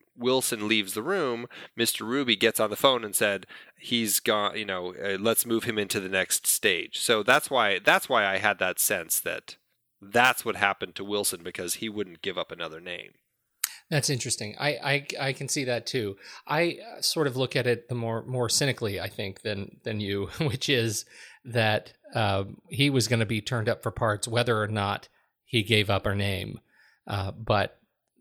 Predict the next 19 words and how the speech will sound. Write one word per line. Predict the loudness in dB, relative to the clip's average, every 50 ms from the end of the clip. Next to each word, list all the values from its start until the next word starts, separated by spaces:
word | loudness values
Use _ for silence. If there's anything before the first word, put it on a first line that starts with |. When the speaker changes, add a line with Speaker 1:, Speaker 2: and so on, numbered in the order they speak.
| -20 -20 -16 -6
Speaker 2:
the | -2 -2 -2
fact | 0 2 2 2 2 2
that | 0 0
he | 0 0
didn't | 0 2 2 2 2 0 -4 -4 -6 -10 -12 _ _ -6
and | -4 -4 -2
didn't | -2 -2 -4 -4 -2
have | 2 4 4 4
a | 4
name | 2 2 2 2 0
maybe | 0 -2 -2 -2 -4 -4 -4 -8 -12 -18 -18 -18 -16 -14
sort | -12 -8 -6 -6
of | -6 -6 -8 -10
exacerbated | -8 -4 -2 0 0 0 0 0 -2 -2 -2 -4 -6 -6 -6
or | -6 -6
accelerated | -2 0 2 2 2 2 2 0 -2 -2 -2 -4 -6 -4
his, | -2 -2 -2 0 -2 -4 -4 -6 _ _ _ _ _ _ _ _ _ _ _ _ -10
you | -10 -10
know, | -8 -10 -12 -14